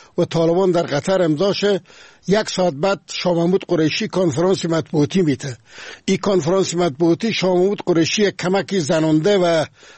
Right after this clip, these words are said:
اه، به اصطلاح زخمدار است. معلوماتی که می‌دارم، شاه محمود قریشی خود را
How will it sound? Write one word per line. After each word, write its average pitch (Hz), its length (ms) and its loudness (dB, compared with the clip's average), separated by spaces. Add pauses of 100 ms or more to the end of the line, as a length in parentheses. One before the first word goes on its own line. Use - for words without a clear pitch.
(220)
اه، 165 180 0
به 143 140 -2
اصطلاح 185 520 0 (380)
زخمدار 165 800 -2
است. - 340 -10 (180)
معلوماتی 185 440 0
که 208 60 -2
می‌دارم، 214 340 0
شاه 180 180 -2
محمود 196 220 0
قریشی 190 520 0
خود 214 260 -2
را 208 220 2